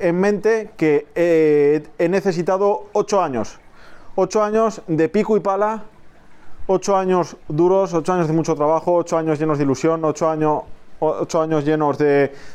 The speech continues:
de altibajos, pero con la, con la brújula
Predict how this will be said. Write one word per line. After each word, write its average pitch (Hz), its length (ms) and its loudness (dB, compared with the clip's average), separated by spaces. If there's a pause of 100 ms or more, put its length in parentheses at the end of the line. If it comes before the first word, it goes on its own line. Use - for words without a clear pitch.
(120)
de 151 100 0
altibajos, 151 600 0
pero 143 400 2 (500)
con 135 240 0
la, 123 500 2
con 127 120 0
la 120 80 2
brújula 135 580 0